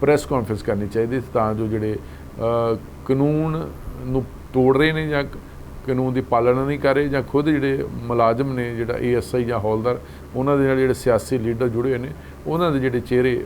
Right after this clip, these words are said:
ਬੇਨਕਾਬ ਹੋਣੇ ਚਾਹੀਦੇ। ਪਰ ਹੁਣ ਜਿੱਥੇ ਇੱਕ ਹੌਲਦਾਰ, ਇੱਕ ਏ ਐਸ ਆਈ ਤੇ ਸਿਆਸੀ ਲੀਡਰਾਂ ਦਾ ਜਿਹੜਾ ਇਹ ਗਰੋਹ ਆ, ਉਹਦੇ 'ਚ ਇੱਕ ਨਵੀਂ ਜਿਹੜੀ ਕੜੀ, ਜਿਹੜੀ ਪਰਤ ਖੁੱਲ੍ਹੀ, ਉਹਦੇ 'ਚ ਦੱਸਿਆ ਜਾ ਰਿਹਾ ਕਿ ਇੱਕ ਪੁਲਿਸ ਦਾ ਐਸ ਪੀ ਵੀ ਆ।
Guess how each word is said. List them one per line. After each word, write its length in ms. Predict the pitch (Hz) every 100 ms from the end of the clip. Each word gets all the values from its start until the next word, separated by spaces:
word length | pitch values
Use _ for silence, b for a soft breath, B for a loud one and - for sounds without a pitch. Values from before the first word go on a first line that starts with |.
| 107
ਬੇਨਕਾਬ 540 | 120 110 104 104 101
ਹੋਣੇ 200 | 101 104
ਚਾਹੀਦੇ। 280 | 110 131 139
ਪਰ 180 | 139 123
ਹੁਣ 260 | 131 131 107 B B B 113
ਜਿੱਥੇ 240 | 131 151
ਇੱਕ 120 | 147
ਹੌਲਦਾਰ, 520 | 131 123 127 131 143
ਇੱਕ 320 | 139 131 - -
ਏ 180 | 139
ਐਸ 200 | 131 123
ਆਈ 180 | 147 147
ਤੇ 140 | 151 131
ਸਿਆਸੀ 380 | 120 113 110
ਲੀਡਰਾਂ 340 | 127 117 117 120
ਦਾ 80 | 127
ਜਿਹੜਾ 160 | 120
ਇਹ 120 | 123
ਗਰੋਹ 440 | 107 101 131 160 123
ਆ, 100 | 95 - B B B - -
ਉਹਦੇ 240 | 151 165
'ਚ 120 | -
ਇੱਕ 320 | 139 127 - 123
ਨਵੀਂ 320 | 113 143 151
ਜਿਹੜੀ 180 | 127 123
ਕੜੀ, 320 | 123 113 117
ਜਿਹੜੀ 160 | 117 113
ਪਰਤ 360 | 113 98 104
ਖੁੱਲ੍ਹੀ, 200 | 120 127
ਉਹਦੇ 240 | 135 117 110
'ਚ 120 | 110
ਦੱਸਿਆ 300 | 104 95 110
ਜਾ 140 | 113
ਰਿਹਾ 80 | 113
ਕਿ 160 | 113 120
ਇੱਕ 180 | -
ਪੁਲਿਸ 360 | 98 120 120 -
ਦਾ 160 | 110 104
ਐਸ 220 | 110 -
ਪੀ 200 | - 165
ਵੀ 160 | 139 117
ਆ। 120 | 107